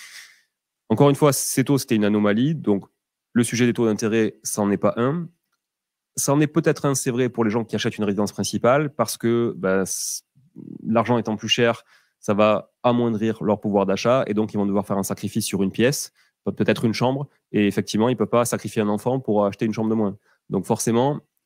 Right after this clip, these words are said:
là-dessus, c'est plus compliqué pour eux. Sur un investissement locatif, certes, si ça diminue, diminue votre capacité d'emprunt, ça reste quand même faisable de faire un investissement locatif dans une moindre mesure, mais ça reste toujours un investissement et du capital qui va s'amortir dans le temps. Prix trop haut,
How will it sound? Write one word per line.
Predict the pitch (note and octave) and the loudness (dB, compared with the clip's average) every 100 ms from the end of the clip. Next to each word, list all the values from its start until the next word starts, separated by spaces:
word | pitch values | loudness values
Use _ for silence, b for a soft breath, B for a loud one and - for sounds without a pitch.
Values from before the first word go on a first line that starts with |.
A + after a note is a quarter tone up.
| - | -4
là-dessus, | G#2+ G2 - | 0 0 0
c'est | D3 G2+ | -2 -2
plus | - | -4
compliqué | B2 A2+ - A#2+ | -2 -2 -2 -2
pour | A#2 G2+ | 0 0
eux. | G2 b b b - | -2 b b b -2
Sur | A2 | 0
un | A2+ | 2
investissement | A#2 A2+ - G#2+ | 2 -2 0 0
locatif, | F#2+ F#2 - C#3 - _ _ - | 0 -2 0 -2 -2 _ _ -8
certes, | - A#2+ - | 0 0 -2
si | - - G#2+ | -8 -6 -2
ça | A2+ | -2
diminue, | G2+ A#2 A2+ A2+ G#2 - | 0 0 0 -2 -4 -8
diminue | F#2+ G2+ A#2+ A#2+ A#2 | -10 -2 0 0 0
votre | G#2+ | 0
capacité | G#2 G#2 G2+ G2+ | -2 -4 -4 -6
d'emprunt, | F2+ E2+ C3 D#3+ _ _ - | -6 -2 -2 -2 _ _ -12
ça | - F#2+ | -4 0
reste | G#2 - | 0 0
quand | |
même | G2 | -2
faisable | F2+ F#2+ A#2+ | -2 0 0
de | A2 | -2
faire | G#2 | -2
un | F#2+ | -2
investissement | F#2+ F#2+ - F#2+ | -2 -4 -4 -4
locatif | F2+ E2+ - C3 - - | -2 -6 -4 -4 -6 -10
dans | G2+ | -4
une | F#2+ G2 | -2 0
moindre | G2+ F#2+ | 0 0
mesure, | F#2 F2+ G#2 C#3 | -2 0 0 -2
mais | G2 | -4
ça | F2 F#2+ | -6 -4
reste | F#2 | -4
toujours | A2 A2+ | -2 -2
un | G2+ | -2
investissement | G2 F#2+ F#2+ G#2+ B2 D3+ _ - | -4 -6 -6 -2 -2 -2 _ -20
et | |
du | G2 | -10
capital | F#2+ G2+ - A#2+ | -4 -4 -2 -4
qui | - | -2
va | G2+ | -6
s'amortir | G#2 G2 G2 G#2+ | -4 -6 -4 -4
dans | G2+ | -4
le | |
temps. | G2 - _ _ _ _ _ _ _ _ - - | -6 -16 _ _ _ _ _ _ _ _ -20 -8
Prix | - C#3 | -2 0
trop | C#3 A#2 | 4 4
haut, | G#2+ | 2